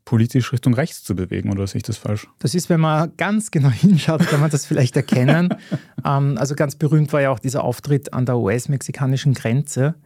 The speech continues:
Speaker 2: wo er da mit Cowboyhut und Sonnenbrille aufgetaucht ist und sich quasi erkundigt hat, wie das ist mit der Invasion aus dem Süden. Der C-N-N-Journalist Oliver Darcy hat das ja dann kurz danach versucht einzuordnen. Und der hat's irgendwie so genannt, dass der Musk in den Fiebersümpfen der Rechten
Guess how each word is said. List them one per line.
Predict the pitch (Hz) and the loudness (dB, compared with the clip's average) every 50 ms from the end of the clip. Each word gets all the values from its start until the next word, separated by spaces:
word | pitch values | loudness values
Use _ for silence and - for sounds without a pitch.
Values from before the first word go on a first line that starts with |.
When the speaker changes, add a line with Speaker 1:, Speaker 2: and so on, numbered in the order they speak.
| _ _ _ _ _ _ - | _ _ _ _ _ _ -4
Speaker 2:
wo | 139 131 | -2 -2
er | 123 | 0
da | 139 | 0
mit | 127 127 131 - - | 0 -2 -2 -4 -4
Cowboyhut | - 123 117 117 143 139 131 135 131 131 | -4 -4 -2 0 0 0 0 0 0 0
und | 139 131 | -2 -2
Sonnenbrille | - 135 117 120 135 143 139 - 135 139 135 135 139 139 139 139 139 135 - | 0 0 0 0 0 0 0 -2 -2 0 0 0 0 0 0 -2 -4 -6 -10
aufgetaucht | - - 120 - - 147 - 139 127 131 - - - | -12 -12 -6 -4 -4 -2 0 0 -2 -2 -2 -4 -4
ist | 135 131 | -2 -2
und | 143 139 | 0 0
sich | 131 135 - | -2 -4 -4
quasi | - 131 113 123 | -4 -4 -4 -4
erkundigt | 123 123 - - 151 147 147 143 - - | -4 -6 -2 0 2 2 2 0 0 -4
hat, | 135 123 | -4 -4
wie | - 131 | -2 -4
das | 120 117 - | -4 -4 -2
ist | 165 127 123 - | -2 -2 0 0
mit | 135 131 113 - - | 0 0 0 0 -2
der | 127 | 0
Invasion | 123 127 135 127 - - 120 110 120 135 139 | 0 2 0 0 -2 -2 -2 0 0 0 0
aus | 123 - | -2 -2
dem | - 135 131 | -2 -2 -2
Süden. | - - 127 123 131 143 147 151 - - - - - - - - - - - _ _ - | -2 0 0 2 4 4 2 2 0 -6 -20 -20 -20 -20 -20 -20 -20 -20 -20 _ _ -10
Der | - 131 | -10 -6
C-N-N-Journalist | - 156 147 139 127 127 139 - 165 151 151 147 143 139 - | -2 0 0 2 2 0 0 2 2 2 4 2 0 -2 -2
Oliver | 135 143 143 151 147 | 0 0 0 0 -2
Darcy | 147 - 113 110 131 139 - - 147 | -2 -2 -2 -2 -2 -4 -4 -2 -2
hat | 139 135 - - | -2 -2 -2 -2
das | 143 - | -2 0
ja | - 143 135 135 135 127 - - _ _ - | 0 0 0 0 0 -2 -4 -6 _ _ -4
dann | 143 135 135 139 131 - - | -2 -2 -2 -2 -2 -4 -4
kurz | - - 135 - - | -4 -6 -6 -4 -2
danach | - 147 135 120 123 127 - | -2 0 0 0 0 -2 -4
versucht | - 151 127 151 135 - - | -4 -4 -2 -2 -2 -2 -2
einzuordnen. | - 120 123 139 - - 156 - 135 131 135 - 151 147 147 147 147 143 - - - - - - - - _ _ - | -2 -2 -2 -2 -2 -4 -4 -2 0 -2 0 0 2 2 2 2 0 -2 -8 -16 -20 -20 -20 -20 -20 -20 _ _ -2
Und | 127 | 0
der | 135 | 0
hat's | 135 127 - | 0 0 2
irgendwie | 151 139 135 139 | 0 0 0 0
so | - - 143 | 0 0 -2
genannt, | 127 - - 147 143 135 120 113 131 127 - | -2 0 2 2 4 2 2 0 -2 -2 -4
dass | 147 - | -4 -2
der | - 151 139 | 0 0 2
Musk | 135 131 120 127 131 - - - | 2 2 0 0 -4 -6 -4 -2
in | 156 147 | 0 2
den | 143 143 143 143 - | 2 2 2 -2 -6
Fiebersümpfen | - - - 170 170 175 165 - - 165 156 156 151 - - 151 | -10 -2 2 2 4 4 2 2 2 2 2 2 2 0 0 0
der | 139 135 117 | 0 0 -2
Rechten | 117 110 127 - - - - 147 139 135 127 | -4 -6 -8 -8 -8 -2 0 2 2 2 2